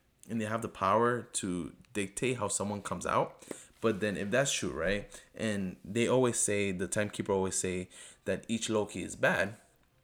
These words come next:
So why is this Loki different? You know, why are they that invested into this case? That's what she said. She said they're very invested into the case.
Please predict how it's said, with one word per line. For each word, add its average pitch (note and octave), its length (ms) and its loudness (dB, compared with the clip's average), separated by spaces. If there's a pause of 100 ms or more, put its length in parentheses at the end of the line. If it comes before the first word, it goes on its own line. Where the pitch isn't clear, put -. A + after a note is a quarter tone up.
(300)
So - 240 0
why G#2+ 360 2
is C#3+ 200 4
this D3+ 240 2
Loki F#2+ 520 -2 (100)
different? - 420 -4 (840)
You G2+ 140 -6
know, F#2+ 500 -2 (180)
why B2 840 2 (200)
are A2+ 160 -4
they G2+ 340 -4
that G2+ 180 4
invested G2 500 2
into F2+ 220 -4
this E2+ 200 0
case? E2 280 -6
That's F#2 160 0
what F#2+ 80 -2
she - 120 -4
said. D#2+ 280 -2
She - 80 -4
said G2+ 180 0
they're E2+ 80 -2
very F#2 240 0
invested F2 380 -2
into - 220 -6
the - 80 -10 (100)
case. - 260 -12